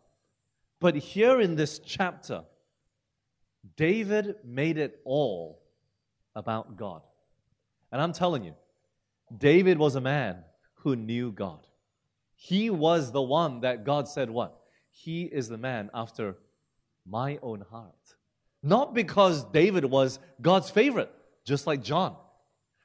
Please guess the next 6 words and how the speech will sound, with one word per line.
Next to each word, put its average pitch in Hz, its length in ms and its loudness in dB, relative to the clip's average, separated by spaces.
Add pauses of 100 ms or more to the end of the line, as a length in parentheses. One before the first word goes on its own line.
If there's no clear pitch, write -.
(200)
but 147 120 0
because 143 420 -2
David 165 640 0 (180)
desired 147 1000 -2
God 123 460 -6 (340)
above 123 460 -2